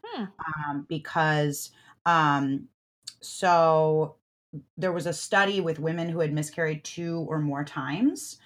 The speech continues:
Speaker 2: um, and there was an association with them having to stand at work and having another miscarriage.
Speaker 1: Oh.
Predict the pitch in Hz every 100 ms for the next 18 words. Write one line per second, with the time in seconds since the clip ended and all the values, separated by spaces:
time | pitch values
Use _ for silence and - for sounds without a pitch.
0 | - - - 175 170 156 147 147 175 170
1 | 156 160 160 147 - 180 180 175 143 151
2 | 208 196 160 156 151 156 143 160 156 147
3 | 156 - - 147 151 160 170 147 143 143
4 | 214 359 - - _ _ 156 156 156 156
5 | 143 135 131 127 - 127 - - - _
6 | 214 285 -